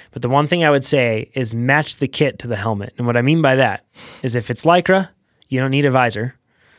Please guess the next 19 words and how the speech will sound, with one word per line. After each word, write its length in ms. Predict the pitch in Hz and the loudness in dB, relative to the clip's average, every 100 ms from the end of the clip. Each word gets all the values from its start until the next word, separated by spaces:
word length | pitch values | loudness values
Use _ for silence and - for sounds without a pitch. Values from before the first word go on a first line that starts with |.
| _ _ _ _ _ - | _ _ _ _ _ -4
You 160 | 127 | -2
know, 160 | 113 104 | -2 -2
that, 180 | 131 135 | -2 0
that 200 | 131 127 | 2 2
I 40 | |
know 160 | 127 123 | 2 2
a 20 | |
lot 180 | 123 120 | 2 0
of 40 | |
people 180 | 123 123 | 0 -2
are 40 | 120 | -4
going, 180 | 117 117 | -4 -4
"Ugh, 280 | 127 110 - - - | -2 -2 -6 -10 -4
everyone 300 | 127 117 117 | -4 -2 -6
should 160 | - | -6
use 160 | 120 110 | -6 -6
a 40 | |
visor." 380 | 110 110 104 107 | -6 -6 -6 -8
But 400 | 110 160 131 139 | 0 2 2 -2